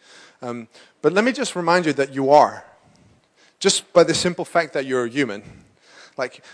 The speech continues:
the biggest, the biggest difference between humans and animals, I think, is that humans are creative and animals aren't. Right? The, so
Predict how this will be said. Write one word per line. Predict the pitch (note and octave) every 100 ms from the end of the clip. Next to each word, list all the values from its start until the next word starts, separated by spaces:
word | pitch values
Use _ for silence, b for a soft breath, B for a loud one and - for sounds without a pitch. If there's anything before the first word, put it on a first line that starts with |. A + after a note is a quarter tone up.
| _
the | D3+
biggest, | C3 B3+ D#4 - - - b b -
the | D3+
biggest | A3+ B3+ - -
difference | G#3+ G#3+ G#3 -
between | E3 - E3+ D3+ C3+ B2
humans | C3+ G3 G#3 F3
and | D3
animals, | E3+ F#3 A#3 - - _
I | C#3
think, | D3 E3 D#3+ - _ _ b -
is | C3+
that | D#3+ D3 - _ _ _
humans | C3+ G3+ G#3+ G3
are | F3 D#3
creative | - D3+ D#3+ G3 A3 - _ _ _ b b b b
and | F#3+
animals | F3+ E3+ D#3+
aren't. | D3+ C#3+ A2+ - - _ - - _ _ b b b _
Right? | A#2+ C3 E3+ b b _
The, | D3 C#3 C#3 - -
so | - F3 F#3+